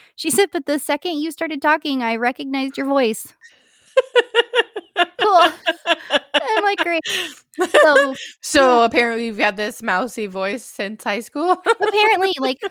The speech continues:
Speaker 1: I'm stuck with it, guys. I know. So I thought it was pretty funny.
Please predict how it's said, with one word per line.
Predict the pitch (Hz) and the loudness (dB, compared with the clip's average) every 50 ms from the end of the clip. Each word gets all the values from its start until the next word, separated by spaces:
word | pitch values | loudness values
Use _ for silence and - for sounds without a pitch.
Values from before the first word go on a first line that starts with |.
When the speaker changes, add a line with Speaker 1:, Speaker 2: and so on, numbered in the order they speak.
| - _ _ _ _ _ - 427 - _ _ _ _ 254 | -12 _ _ _ _ _ -12 -12 -12 _ _ _ _ -6
Speaker 1:
I'm | 262 269 | -6 -4
stuck | - - 285 294 269 | -2 -2 -2 -2 -2
with | - 240 - | -4 -4 -4
it, | - 262 | -4 -4
guys. | - 226 208 208 214 214 - - - _ _ _ - 453 427 - - _ - 339 339 - - 370 - _ 359 - | -2 -4 -4 -4 -4 -6 -8 -12 -16 _ _ _ -6 -4 -4 -4 -6 _ -8 -8 -6 -6 -8 -8 -6 _ -6 -4
I | 294 330 349 | -2 0 0
know. | 349 359 370 381 381 381 370 311 262 240 226 240 294 - _ _ _ | 0 0 0 0 2 2 2 0 0 -2 -4 -6 -10 -14 _ _ _
So | - - 277 | -10 -8 -6
I | 294 | -6
thought | 285 254 | -6 -6
it | 233 | -4
was | 226 233 220 - | -2 -2 -2 -2
pretty | - 214 233 | -4 -4 -2
funny. | 226 - 208 202 220 - 214 | -2 -2 0 0 0 -2 0